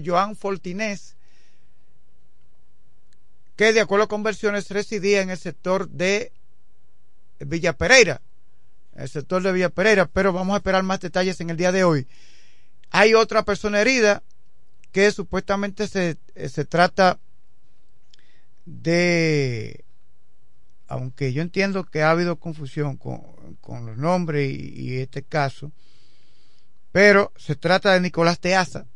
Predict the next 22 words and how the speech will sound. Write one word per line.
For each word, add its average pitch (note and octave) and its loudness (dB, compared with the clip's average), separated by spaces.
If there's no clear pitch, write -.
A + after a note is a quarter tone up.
supuestamente D#3+ -2
la E3 4
persona D#3+ -2
que D#3 -6
está - -2
herida, E3+ 0
que C#3+ -6
está C#3+ -8
en D3 -4
el D#3+ -4
hospital. D#3+ -4
Mire, F3 -10
me C#3+ -12
mostraron E3+ -12
una G#3 -6
foto, D3 -6
la C#3 -6
espalda F3 -6
abierta, C3 -6
ahí E3+ -2
bajando F#3+ 0
al, D#3 0